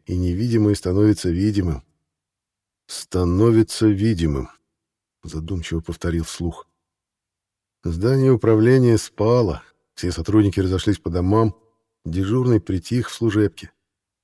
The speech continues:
Шелест машин почти стих за окном, только жёлтые фонари золотили едва тронутые весной ветви деревьев. Павел думал.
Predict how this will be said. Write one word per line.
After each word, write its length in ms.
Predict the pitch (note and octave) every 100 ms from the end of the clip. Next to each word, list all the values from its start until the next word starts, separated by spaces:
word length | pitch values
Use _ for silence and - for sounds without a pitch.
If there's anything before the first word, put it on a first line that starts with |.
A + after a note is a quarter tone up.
| _ _ _ _
Шелест 460 | - F2 F2 -
машин 400 | F2 E2 - A2
почти 320 | - F#2 - E2+
стих 280 | - A2+
за 140 | G#2+ G#2
окном, 400 | G2 G2 F#2 D#2+ _ _
только 260 | G2 -
жёлтые 340 | G2+ A2 G2+ A2
фонари 400 | - A2 A2+ G#2
золотили 460 | F2 F2 E2+ F#2+
едва 260 | F2+ F2 F2+
тронутые 460 | F2 F#2 F2 F2+ F2+
весной 320 | F2 F#2+ F2+
ветви 240 | F2+ F2+
деревьев. 520 | E2+ F#2 F2 D2 - _ _ _ _ _ _ _ _ _ _ _ _
Павел 480 | F2 G2 F#2+ F#2 F2
думал. 560 | D#2 D#2 D2+ C#2+ B1+